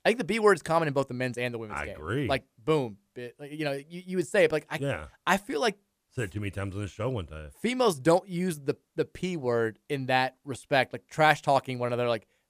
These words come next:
Speaker 1: nearly as much as I think that they use the, the B word.
Speaker 2: I don't know, but then again, I still think during, then when they have slumber parties, they have pillow fights in their pajamas. So what do I know?
Speaker 1: They do.
Speaker 2: They,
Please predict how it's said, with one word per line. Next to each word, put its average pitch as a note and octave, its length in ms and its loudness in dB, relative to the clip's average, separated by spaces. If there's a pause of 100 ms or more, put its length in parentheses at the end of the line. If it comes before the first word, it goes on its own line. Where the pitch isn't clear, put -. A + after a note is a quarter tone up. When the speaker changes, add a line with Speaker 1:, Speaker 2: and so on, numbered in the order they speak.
(180)
Speaker 1:
nearly D3+ 520 2
as C3+ 100 0
much C3 160 2
as - 80 -10
I A#2 80 2
think A#2 200 -8
that G2+ 120 -10
they A2+ 80 -4
use G#2+ 260 -8
the, G2+ 200 -20
the A#2 80 -10
B G2 200 -14
word. - 260 -20 (140)
Speaker 2:
I G#2 180 4
don't C3+ 120 2
know, A2+ 160 4
but G#2+ 120 -6
then A#2 100 -2
again, A2 200 -2
I G#2 140 0
still G#2 280 -8
think G2 260 -8
during, G2 280 -6
then G2 140 -10
when G2 80 -8
they F#2 60 -8
have F2+ 140 -8
slumber G2 260 -6
parties, F2 360 -6
they F2 120 -8
have E2 120 -12
pillow F2 240 -8
fights D#2+ 360 -12
in D#2 100 -18
their D2+ 80 -16
pajamas. D2 600 -14
So D2 200 -14
what D#2+ 140 -14
do D#2+ 100 -12
I D#2 80 -14
know? C#2 340 -20
Speaker 1:
They B2+ 100 -8
do. B2 160 -8 (460)
Speaker 2:
They, B2 120 0